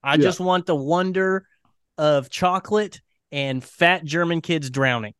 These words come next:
Speaker 1: Like, that's all
Speaker 2: <laughs>
Speaker 1: I ever wanna <laughs> hear about.
Speaker 2: Well, and Willy Wonka is not a beloved, that's also why it's great. He's not a beloved character. Willy Wonka stinks. He's a bad man.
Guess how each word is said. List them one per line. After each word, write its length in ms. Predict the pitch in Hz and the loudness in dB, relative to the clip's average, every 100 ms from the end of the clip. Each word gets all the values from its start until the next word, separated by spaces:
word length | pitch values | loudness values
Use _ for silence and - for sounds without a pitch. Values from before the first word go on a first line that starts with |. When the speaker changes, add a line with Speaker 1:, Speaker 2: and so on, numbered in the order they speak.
| _ _ | _ _
Speaker 1:
Like, 220 | 131 123 | -4 0
that's 180 | 160 156 | 0 4
all 400 | 185 185 185 180 - - _ | 6 8 6 4 -2 -18 _
Speaker 2:
<laughs> 340 | _ _ _ - | _ _ _ -4
Speaker 1:
I 160 | 151 | -2
ever 300 | 147 156 156 160 | 0 -2 0 -2
wanna 180 | 156 | -2
<laughs> 120 | 151 156 | -2 -4
hear 120 | - | -4
about. 420 | 151 - 135 127 _ _ 147 - - | -6 -4 -6 -6 _ _ -12 -12 -2
Speaker 2:
Well, 140 | 214 226 | 0 4
and 300 | 240 285 - | 4 4 4
Willy 220 | 185 226 240 | 4 4 6
Wonka 320 | 220 254 247 | 4 4 4
is 260 | 185 156 | 4 4
not 160 | 190 185 | 0 2
a 120 | 180 | 2
beloved, 840 | 135 117 147 139 139 170 180 143 - | 2 -2 2 4 4 4 2 -2 -4
that's 200 | 165 196 | -2 0
also 200 | 226 220 | 0 0
why 260 | 202 185 196 | 0 0 0
it's 160 | 175 - | -2 0
great. 380 | 226 208 127 - | 2 2 0 -4
He's 300 | 202 233 185 | 0 0 0
not 260 | 208 220 160 | -2 0 0
a 60 | |
beloved 680 | 135 151 139 147 147 139 - _ _ - | 0 2 2 2 0 -4 -8 _ _ 0
character. 280 | 208 - | 2 2
Willy 280 | 117 165 254 | 0 2 0
Wonka 420 | 220 175 208 131 | 0 0 0 -2
stinks. 760 | - - - 170 165 - - - | -6 -16 -2 -2 -2 -8 -18 -12
He's 100 | 190 | 0
a 60 | 185 | 0
bad 520 | 113 147 170 180 139 - | 2 2 2 2 -2 -4
man. 320 | 135 143 113 | 0 0 -2